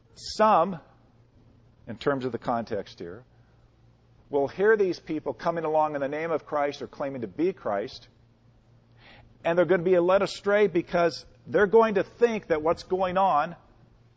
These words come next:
is a sign that the end is upon them right then. There are those who are going to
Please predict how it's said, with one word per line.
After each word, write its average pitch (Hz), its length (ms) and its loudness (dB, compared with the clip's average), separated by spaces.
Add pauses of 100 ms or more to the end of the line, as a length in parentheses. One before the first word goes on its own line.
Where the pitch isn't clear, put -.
(640)
is 127 120 -6
a 143 60 -2
sign 185 640 0 (140)
that 147 120 2
the 160 220 -2
end 196 460 0
is 151 160 -6
upon 190 460 2
them 151 280 2
right 151 460 0 (220)
then. 135 420 -2 (1200)
There 160 120 10
are 156 60 8
those 220 280 8
who 190 80 0
are - 20 -4
going 180 180 2
to - 80 0